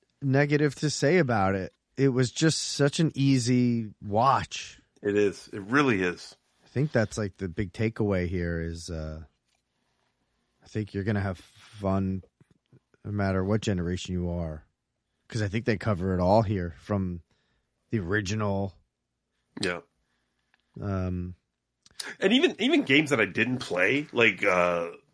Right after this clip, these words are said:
Speaker 2: Luigi's Mansion, like,
Speaker 1: Uh-huh.
Speaker 2: that is referenced humongously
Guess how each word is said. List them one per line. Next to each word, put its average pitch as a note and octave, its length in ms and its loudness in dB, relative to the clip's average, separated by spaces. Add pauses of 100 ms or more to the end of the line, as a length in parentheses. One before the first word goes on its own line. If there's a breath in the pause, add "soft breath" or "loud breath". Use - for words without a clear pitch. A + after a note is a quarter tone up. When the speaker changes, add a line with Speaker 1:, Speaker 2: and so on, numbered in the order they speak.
(240)
Speaker 2:
Luigi's G#2 460 4
Mansion, B2 600 2 (640)
like, D3 120 0
Speaker 1:
Uh-huh. A2 60 -4 (160)
Speaker 2:
that G3 40 2
is G2 260 -2 (220)
referenced B2 460 0 (260)
humongously F#3 960 0